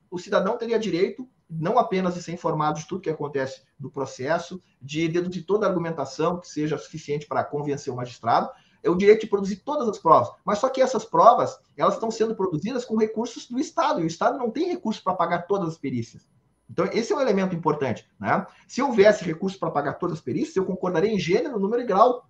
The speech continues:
com o doutor Fernando. Mas o fato é que nós não temos, tanto é que ficamos aí mais de seis meses sem pagar ninguém por conta dessas perícias. Então, eu acho razoável, sim, que o cidadão consiga es-,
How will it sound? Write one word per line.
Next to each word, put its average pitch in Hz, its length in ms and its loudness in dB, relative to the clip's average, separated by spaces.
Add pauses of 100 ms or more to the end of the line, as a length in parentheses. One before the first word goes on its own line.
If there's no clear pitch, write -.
(120)
com 147 180 -2
o 139 80 0
doutor 143 240 0
Fernando. 120 340 -4 (140)
Mas 175 140 2
o 233 60 -2
fato 226 220 6
é - 20 -10
que 226 60 -8
nós 220 200 6
não 254 220 2
temos, 233 360 0
tanto 208 240 -2
é 208 80 4
que - 120 -2
ficamos 220 340 -2
aí 175 240 0 (400)
mais 143 380 2
de - 60 -16
seis 190 200 0
meses 165 260 -2
sem 220 120 -4
pagar 214 260 -2
ninguém 220 380 -2 (200)
por - 140 -10
conta 160 240 -2
dessas 160 240 -4
perícias. 208 400 -6 (160)
Então, 320 140 0
eu 311 60 6
acho 269 200 2
razoável, 185 580 4
sim, 214 360 -6 (200)
que - 60 -14
o - 20 -10
cidadão 175 360 0
consiga 202 560 0 (680)
es-, 180 200 -10